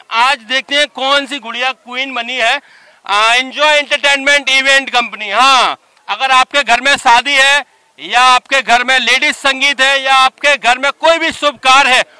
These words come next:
तो enjoy तो होगा ही। ग्रीन पेटल रिसोर्ट, स्वीपरी लिंक रोड और Enjoy Entertainment Event Company, जो आपके हर शुभ कार्यों में आपके साथ और सारी टेंशन आप उन पर छोड़ दीजिए।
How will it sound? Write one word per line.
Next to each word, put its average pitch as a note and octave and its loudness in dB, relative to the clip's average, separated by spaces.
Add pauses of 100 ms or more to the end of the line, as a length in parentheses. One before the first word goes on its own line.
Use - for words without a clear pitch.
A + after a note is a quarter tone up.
(160)
तो A3 -4
enjoy B3 0
तो C4+ 4
होगा C4 2
ही। C#4 4 (360)
ग्रीन D4+ 0
पेटल D4 0
रिसोर्ट, C#4+ 2 (320)
स्वीपरी C#4+ -4
लिंक C#4 -2
रोड C#4 0
और B3+ -4
Enjoy C4 -4
Entertainment C4 0
Event A#3 -2
Company, G3+ -4 (360)
जो A3 -4
आपके B3+ 2 (440)
हर D4 0
शुभ C4+ -10
कार्यों B3 0
में A#3+ -2
आपके A3+ -4
साथ B3 2 (440)
और C#4+ 0
सारी A#3 -4
टेंशन C4 -2
आप B3+ 0
उन A3+ -6
पर C4 0
छोड़ A3+ -4
दीजिए। B3 -2